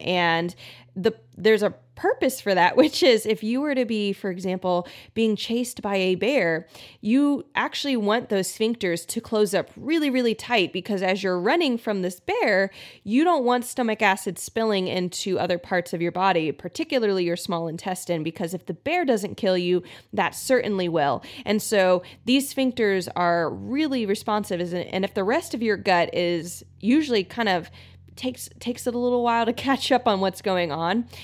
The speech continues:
Um, so if you're being chased by a bear, your gut doesn't know it until a few minutes later. You want these sphincters to know, like, like, a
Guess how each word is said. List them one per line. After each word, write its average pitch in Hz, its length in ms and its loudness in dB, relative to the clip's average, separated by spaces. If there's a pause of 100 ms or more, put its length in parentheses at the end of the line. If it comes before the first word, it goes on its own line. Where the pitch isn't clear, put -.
(220)
Um, 190 460 2
so - 160 0
if 180 100 2
you're 185 100 0
being 185 160 0
chased 190 280 -4
by 175 120 2
a 160 80 2
bear, 165 220 2
your 165 160 -2
gut 165 280 -2
doesn't 175 260 -4
know 160 200 0
it 196 80 -2
until 185 280 -2
a 165 60 0
few 165 200 -4
minutes 160 320 -4
later. 180 400 0 (240)
You 247 180 4
want 320 200 0
these 226 220 -4
sphincters 208 440 -2
to 190 160 -2
know, 175 420 2 (200)
like, 175 240 0 (400)
like, 196 160 0
a 165 160 0